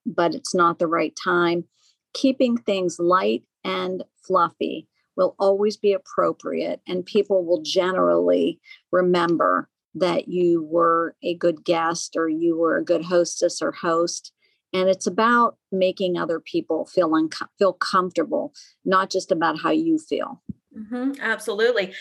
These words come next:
Speaker 2: And you make, make a good point there in that statement that even before we gather around the table, a lot of people are drawing the lines on what they feel comfortable with. Are we asking people to wear masks? Are we asking people to be vaccinated? And this
Speaker 1: Mm-hmm.
Speaker 2: is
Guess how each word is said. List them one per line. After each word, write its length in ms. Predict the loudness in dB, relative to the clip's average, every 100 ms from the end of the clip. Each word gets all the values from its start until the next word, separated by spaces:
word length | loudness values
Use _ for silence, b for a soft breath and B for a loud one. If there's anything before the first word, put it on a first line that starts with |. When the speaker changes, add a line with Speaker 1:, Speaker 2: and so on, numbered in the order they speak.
| B 0
Speaker 2:
And 240 | 0 2
you 80 | 2
make, 320 | 2 0 -2
make 300 | 0 0 0
a 200 | 0 0
good 260 | 0 -4 -4
point 260 | -4 -2 0
there 360 | 2 2 2 -2 -12 -8
in 200 | -6 -2
that 180 | -2 -2
statement 480 | -8 -6 -6 -2
that 180 | -2 -2 B B _
even 260 | -4 0 0
before 560 | 0 -4 -2 0 0
we 140 | -2 -4
gather 420 | 0 0 2 2
around 360 | 2 2 0 -2
the 100 | -6
table, 460 | -6 -2 -2 0 0
a 60 |
lot 240 | 2 2 0
of 100 | -4
people 300 | -6 0 0
are 80 |
drawing 340 | 0 -2 -2 -2
the 80 | -4
lines 460 | 0 0 0 -4 -4
on 280 | -4 -4 b _ -2
what 280 | -2 0
they 240 | 0 0 2
feel 160 | 0
comfortable 560 | 0 -4 -4 -2 -2 -2
with. 180 | -4 -4
Are 140 | -2
we 100 | 0
asking 380 | 0 -2 -4 -6
people 300 | -6 -4 -6
to 160 | -6 -2
wear 200 | 0 2
masks? 540 | 2 2 0 -4 -4
Are 100 | -2
we 200 | 0 -2
asking 380 | -2 -4 -8 -6
people 260 | -4 -4
to 120 | -4 -6
be 160 | -8 -2
vaccinated? 760 | 0 0 -4 -6 -2 0 -2 -4 B B B B -2
And 160 | 0
this 120 | 2 0
Speaker 1:
Mm-hmm. 100 | 0
Speaker 2:
is 200 | -2